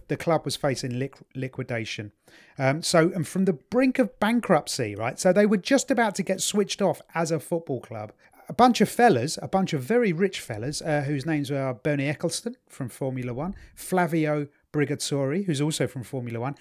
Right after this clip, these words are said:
Alessandro Agag, again from Formula One. Uh, there was the steel magnate Lakshmi Mittal, right, and his son-in-law Amit Bhatta. They bought into the club.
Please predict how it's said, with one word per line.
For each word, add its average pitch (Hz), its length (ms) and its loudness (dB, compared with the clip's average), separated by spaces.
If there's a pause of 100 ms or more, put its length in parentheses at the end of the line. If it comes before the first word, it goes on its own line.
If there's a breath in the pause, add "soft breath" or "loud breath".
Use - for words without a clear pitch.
(200 soft breath)
Alessandro 185 800 2 (100)
Agag, 139 540 -6
again 147 500 4 (160)
from 139 180 -8
Formula 139 460 -4
One. 117 280 -8 (280 loud breath)
Uh, 156 160 2
there 180 160 8
was 180 180 4
the 139 80 0
steel 226 460 4
magnate 151 460 0 (200 soft breath)
Lakshmi 160 680 0
Mittal, 139 760 -2 (120)
right, 135 200 -2 (300 soft breath)
and 196 260 4
his 185 200 0
son-in-law 131 720 0 (280 soft breath)
Amit 165 360 0
Bhatta. 151 400 -4 (400 soft breath)
They 214 140 8
bought 202 520 4 (1200)
into 170 260 0
the 175 100 -2
club. 220 300 0